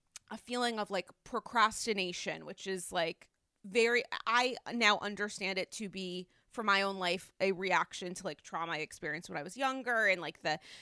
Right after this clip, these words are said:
changes your, like, genetic coding, essentially, and the way that I experience procrastinating is actually related to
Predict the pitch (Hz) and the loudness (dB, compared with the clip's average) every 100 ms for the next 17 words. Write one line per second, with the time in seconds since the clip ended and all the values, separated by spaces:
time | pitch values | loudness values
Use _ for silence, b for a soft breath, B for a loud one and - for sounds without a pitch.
0 | _ - 185 175 165 165 160 - 175 160 | _ -8 -6 -8 -6 -4 -4 -6 -6 -4
1 | 127 - - 320 233 240 226 - 214 208 | -4 -4 2 4 6 4 2 0 0 0
2 | 240 214 196 185 175 180 175 180 165 - | -4 -2 0 -2 0 0 2 2 0 -4
3 | - - 190 175 170 170 - - B _ | -14 -6 -4 -2 -4 -6 -10 -18 B _
4 | - 185 - 208 220 - 240 214 202 208 | -10 -8 8 8 8 2 -2 0 -2 -4
5 | - 196 175 170 - 190 175 165 170 180 | -6 -2 0 0 -2 -8 -6 -6 -4 0
6 | 185 185 - 185 170 | -2 -2 -8 -6 -6